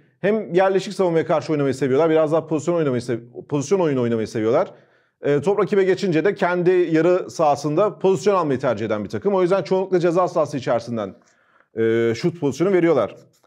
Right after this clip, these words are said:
Yüzde on beş kenar ortalardan şut fırsatı veriyor Sevilla. Ama şunu söyleyebilirim, e, birçok aksiyonda şöyle durumlar oldu. Aslında kenar ortalarıyla pozisyon fırsatı verdiler ama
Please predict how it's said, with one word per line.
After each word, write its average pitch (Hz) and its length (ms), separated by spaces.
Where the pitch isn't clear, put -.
Yüzde 165 240
on 262 160
beş 214 160
kenar 175 220
ortalardan 156 520
şut 139 180
fırsatı 127 380
veriyor 120 280
Sevilla. 127 640
Ama 196 160
şunu 226 200
söyleyebilirim, 208 760
e, 147 300
birçok 208 300
aksiyonda 180 520
şöyle 185 320
durumlar 175 300
oldu. 147 440
Aslında 147 320
kenar 202 240
ortalarıyla 165 880
pozisyon 143 320
fırsatı 127 380
verdiler 127 260
ama 202 360